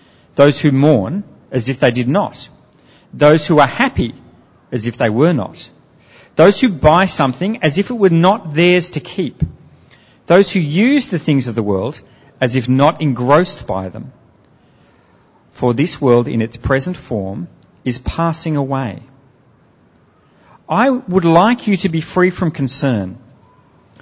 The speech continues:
An unmarried man is concerned about the Lord's affairs. How can he please the Lord? But a married man is concerned about the affairs of this world.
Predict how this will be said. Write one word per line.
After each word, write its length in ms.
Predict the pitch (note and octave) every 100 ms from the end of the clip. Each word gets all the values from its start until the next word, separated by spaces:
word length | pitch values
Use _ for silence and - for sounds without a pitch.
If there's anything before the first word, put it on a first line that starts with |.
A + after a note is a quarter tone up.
| _
An 180 | - C3 -
unmarried 560 | F3+ G#3+ C3+ A#2+ A2+
man 200 | A2+ A2+
is 120 | A#2+
concerned 480 | - C#3+ - D3 C#3+
about 240 | C#3 C3+ C3+
the 100 | C#3
Lord's 400 | C#3 F3 G3 C3
affairs. 560 | A2+ G2 F#2 - - - _ _ _ _
How 180 | - C3
can 220 | - F3
he 100 | F#3
please 300 | F3+ A2+ A2+
the 100 | F#3
Lord? 380 | A3+ A3+ - - - _ _ _ _ _ _ _ _ _ _ -
But 140 | B2
a 120 | A#2+ C#3
married 240 | F#3 D#3+
man 240 | G#2 F#2+ F#2+
is 140 | G2
concerned 400 | - A2+ A#2 A2+
about 240 | A2 A2 A2+
the 100 | A2
affairs 460 | - B2+ B2+ B2
of 100 | G2+
this 180 | A#2 -
world. 440 | A#2+ D#3 A2 -